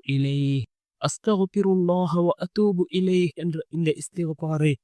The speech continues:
நாம் ஓதி அல்லாஹ்விடம் பிரார்த்தனை செய்வோம். நிச்சயமாக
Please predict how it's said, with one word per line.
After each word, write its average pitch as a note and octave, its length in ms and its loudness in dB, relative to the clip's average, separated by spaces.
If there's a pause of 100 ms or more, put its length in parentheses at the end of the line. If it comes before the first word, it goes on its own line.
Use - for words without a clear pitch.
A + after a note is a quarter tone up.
(200)
நாம் D3+ 220 0
ஓதி F3+ 360 -2
அல்லாஹ்விடம் D#3 680 -2
பிரார்த்தனை D3+ 520 -2
செய்வோம். C#3+ 480 -2 (240)
நிச்சயமாக C#3+ 720 -2